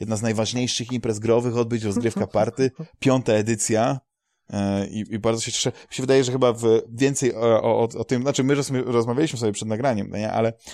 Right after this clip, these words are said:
Speaker 1: ale mi się wydaje, że chyba w, w następnej rozgrywce, prawdopodobnie,
Speaker 2: Tak,
Speaker 1: która
Speaker 2: było,
Speaker 1: się ukaże
Speaker 2: było trochę
Speaker 1: przed tym odcinkiem,
Speaker 2: <laughs>
Speaker 1: będzie dużo o tym, więc, e,
Speaker 2: Tak,
Speaker 1: ja mam
Speaker 2: tak,
Speaker 1: nadzieję,
Speaker 2: jest
Speaker 1: że będzie
Speaker 2: temat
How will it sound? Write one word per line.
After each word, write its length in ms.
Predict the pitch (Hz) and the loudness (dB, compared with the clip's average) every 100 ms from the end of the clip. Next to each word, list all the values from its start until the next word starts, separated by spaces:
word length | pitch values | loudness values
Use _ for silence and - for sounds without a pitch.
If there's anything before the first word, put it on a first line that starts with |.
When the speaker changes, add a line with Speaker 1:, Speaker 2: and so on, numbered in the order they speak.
| - | -8
Speaker 1:
ale 80 | 117 | -6
mi 60 | 113 | -4
się 100 | 117 | 0
wydaje, 200 | 120 117 | 2 2
że 80 | |
chyba 180 | 117 117 | 0 -2
w, 160 | 101 - | -2 -2
w 200 | 107 107 | -2 -2
następnej 360 | 110 123 120 | -4 -2 0
rozgrywce, 560 | 110 107 120 - 104 117 - | 0 0 -2 -2 -2 -2 -6
prawdopodobnie, 360 | 110 104 - 170 | -10 -4 0 2
Speaker 2:
Tak, 40 | |
Speaker 1:
która 140 | 131 | 2
Speaker 2:
było, 100 | 117 | 2
Speaker 1:
się 60 | - | 2
ukaże 180 | 120 185 | 4 4
Speaker 2:
było 120 | 165 | 4
trochę 320 | 160 156 165 | 2 -4 -4
Speaker 1:
przed 380 | 160 156 156 180 | 0 4 4 2
tym 100 | 147 | 2
odcinkiem, 560 | 139 131 139 127 143 147 - - | 2 0 -2 0 -2 -2 -4 -6
Speaker 2:
<laughs> 140 | 117 | -2
Speaker 1:
będzie 300 | 123 131 135 | 0 2 2
dużo 440 | 135 139 117 110 107 | 4 4 4 2 2
o 60 | |
tym, 200 | - 123 | -2 -4
więc, 300 | 113 104 - | -4 -6 -4
e, 140 | 110 104 | -4 -2
Speaker 2:
Tak, 260 | - 143 | -4 -2
Speaker 1:
ja 60 | 117 | 2
mam 100 | 147 | 2
Speaker 2:
tak, 60 | |
Speaker 1:
nadzieję, 200 | 151 135 | 2 2
Speaker 2:
jest 80 | 147 | 0
Speaker 1:
że 60 | 127 | 0
będzie 140 | 131 | -2
Speaker 2:
temat 60 | 135 | -4